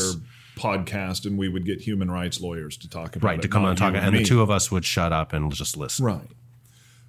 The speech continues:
Speaker 1: Where I think, what, where I think we have a role to play in this is us as lawyers, others as H R professionals, others as managers,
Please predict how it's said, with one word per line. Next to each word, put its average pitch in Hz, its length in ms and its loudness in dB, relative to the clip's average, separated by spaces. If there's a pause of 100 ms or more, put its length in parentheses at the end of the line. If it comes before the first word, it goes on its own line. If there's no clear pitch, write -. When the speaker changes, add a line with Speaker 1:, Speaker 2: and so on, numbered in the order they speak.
(160)
Speaker 1:
Where 143 260 6
I 202 220 2
think, - 800 -4 (1300)
what, 143 300 0 (600)
where 156 200 4
I 214 120 0
think 151 280 0
we 120 260 6
have 107 280 0
a 95 60 0
role 92 280 0
to 95 80 -2
play 82 300 -6
in 82 180 -6
this - 460 -14 (600)
is 110 880 0 (800)
us 131 260 2
as 113 140 2
lawyers, 113 840 4
others 110 320 0
as 98 140 -2
H 98 200 0
R 110 180 2
professionals, 110 840 -2 (100)
others 104 380 -2
as 87 140 -4
managers, 87 880 -4